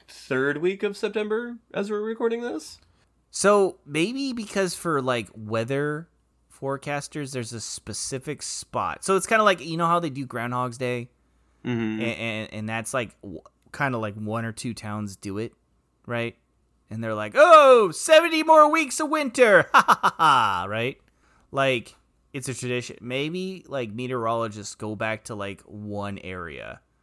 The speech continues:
Speaker 2: of the country and they review, like, the status of that one area, and they say, "Oh, now we, you know, once this, when it s-, turns autumn here,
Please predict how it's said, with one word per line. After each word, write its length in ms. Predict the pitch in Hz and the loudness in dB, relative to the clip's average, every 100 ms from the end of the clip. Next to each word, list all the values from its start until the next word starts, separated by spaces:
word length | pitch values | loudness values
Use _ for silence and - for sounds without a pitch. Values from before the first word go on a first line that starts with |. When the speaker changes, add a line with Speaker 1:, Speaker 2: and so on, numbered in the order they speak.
| _ _ _ | _ _ _
Speaker 2:
of 520 | 113 107 95 87 - _ - | -4 -4 -4 -8 -18 _ -16
the 100 | 110 | -16
country 760 | - 95 78 - 62 - - _ _ - _ _ | -14 -14 -14 -16 -18 -18 -20 _ _ -20 _ _
and 220 | 104 101 101 | -12 -10 -10
they 140 | 104 | -10
review, 1080 | 98 104 95 110 120 117 110 101 92 85 76 _ _ _ | -10 -12 -12 -8 -4 -4 -4 -4 -6 -10 -14 _ _ _
like, 320 | 113 92 85 - | -12 -12 -12 -16
the 120 | 110 113 | -14 -12
status 520 | - 117 110 110 - | -8 -6 -4 -6 -10
of 240 | 104 110 | -12 -12
that 260 | 104 92 - | -12 -12 -12
one 460 | 90 98 98 98 | -14 -12 -10 -10
area, 560 | 85 95 90 78 67 69 | -12 -12 -12 -12 -12 -14
and 120 | 80 | -14
they 100 | 82 | -16
say, 240 | - 90 85 | -14 -12 -8
"Oh, 260 | 101 98 _ - | -8 -8 _ -16
now 220 | 101 98 | -12 -10
we, 180 | 95 90 | -10 -12
you 180 | 101 98 | -12 -12
know, 260 | 80 73 _ _ _ _ _ | -12 -14 _ _ _ _ _
once 300 | 120 135 127 | -4 -4 -4
this, 280 | 135 135 127 | -4 -4 -4
when 160 | 127 151 | -6 -6
it 100 | 156 | -6
s-, 220 | - 160 | -8 -10
turns 320 | - 165 143 - | -8 -8 -8 0
autumn 320 | 127 135 110 | 0 0 -4
here, 760 | - - 175 135 69 60 62 | -12 -16 -10 -8 -8 -10 -14